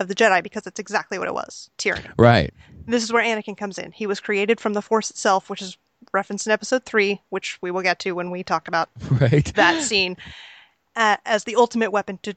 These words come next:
Speaker 1: destroy the Jedi. That's technically why Anakin exists.
Speaker 2: Right.
Speaker 1: The Jedi believe the Chosen One is there to end the tyranny of the Sith, not realizing that the true balance of the Force would mean the annihilation of the Jedi in their current state.
Speaker 2: Interesting.
Speaker 1: Qui-Gon, in episode one, makes it clear to Obi-Wan that he has issues with the Jedi Order and how they operate.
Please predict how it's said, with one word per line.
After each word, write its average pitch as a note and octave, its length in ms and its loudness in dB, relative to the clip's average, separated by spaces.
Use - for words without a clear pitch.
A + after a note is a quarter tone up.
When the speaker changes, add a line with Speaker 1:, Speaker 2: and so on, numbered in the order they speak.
Speaker 1:
destroy G3 520 -4
the F#3 100 -6
Jedi. E3+ 320 -2
That's F#3 300 -6
technically G#3 500 -2
why F#3+ 480 2
Anakin F3+ 360 -6
exists. - 520 -10
Speaker 2:
Right. E2+ 260 2
Speaker 1:
The A3 100 -2
Jedi D4 320 2
believe B3 220 -4
the G#3 60 -10
Chosen D4+ 400 -2
One B3 120 -2
is A3 100 -6
there G#3+ 140 0
to - 120 -6
end G#3 140 -2
the G3+ 60 -4
tyranny G#3 560 0
of F#3 180 0
the F3+ 120 -4
Sith, - 680 -2
not G3+ 300 2
realizing G3+ 560 0
that G#3+ 100 -6
the A3 60 -4
true G#3 180 -6
balance F#3 300 0
of F3+ 40 -8
the F#3+ 60 -6
Force F3+ 260 -6
would - 60 -12
mean F3 120 -8
the F3+ 100 -6
annihilation F3+ 520 0
of G3 60 -4
the G3 80 -2
Jedi F3 300 0
in F3 80 -8
their - 80 -10
current A#3 320 -4
state. - 320 -10
Speaker 2:
Interesting. D#3 480 -6
Speaker 1:
Qui-Gon, A#3+ 480 4
in G#3 80 -4
episode G3+ 260 -6
one, F#3+ 240 -4
makes F#3+ 180 -6
it - 80 -16
clear B3+ 200 0
to - 120 -2
Obi-Wan G3+ 440 2
that F#3+ 100 -4
he F3+ 140 -6
has F3+ 260 -4
issues A#3+ 340 2
with G#3+ 120 -4
the G#3+ 40 -6
Jedi F#3 300 2
Order E3 240 0
and - 200 -4
how D#3 100 -4
they E3+ 100 -2
operate. - 360 0